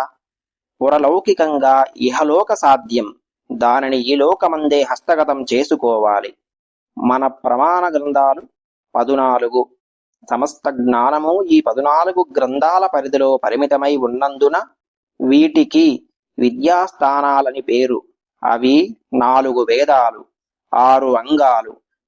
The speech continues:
మీమాంస, న్యాయ, పురాణ, ధర్మశాస్త్రాలు.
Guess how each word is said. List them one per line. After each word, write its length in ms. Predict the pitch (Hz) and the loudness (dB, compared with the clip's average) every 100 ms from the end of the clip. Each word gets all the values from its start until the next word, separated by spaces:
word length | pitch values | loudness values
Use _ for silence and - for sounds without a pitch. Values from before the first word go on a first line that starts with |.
| - | -2
మీమాంస, 680 | 131 143 147 139 127 120 127 127 143 - _ | 2 2 2 0 -2 -4 0 0 0 -8 _
న్యాయ, 540 | 123 123 123 139 151 143 110 - - | 0 0 2 0 2 0 -2 -6 -4
పురాణ, 400 | 127 139 156 156 135 - - | 0 2 2 0 -2 -6 -4
ధర్మశాస్త్రాలు. 1080 | 120 160 170 127 117 - - 113 107 107 | -2 -2 0 0 0 -4 -4 0 0 0